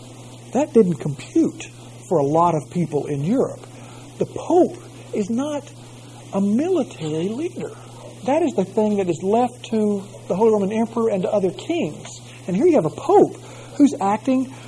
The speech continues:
not so much like the vicar of Christ, but like a territorial prince. And so, in the eyes of Western Europe, there is a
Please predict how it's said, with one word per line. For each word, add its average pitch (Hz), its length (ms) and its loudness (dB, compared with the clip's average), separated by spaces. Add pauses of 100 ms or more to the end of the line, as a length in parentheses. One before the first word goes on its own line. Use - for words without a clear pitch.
(200)
not 294 240 0
so 247 180 6
much 247 300 2
like 208 220 6
the 165 180 2
vicar 202 300 6
of 139 100 -2
Christ, - 720 -2 (2000)
but 247 160 8
like 214 440 6 (960)
a - 80 -2
territorial 208 720 6
prince. - 480 -2 (1900)
And 214 140 2 (140)
so, 214 440 10 (760)
in 226 140 4
the 196 300 4
eyes 233 640 2
of 175 200 2
Western 196 500 2
Europe, 170 420 4 (1400)
there 233 180 4
is 190 120 8
a 196 60 4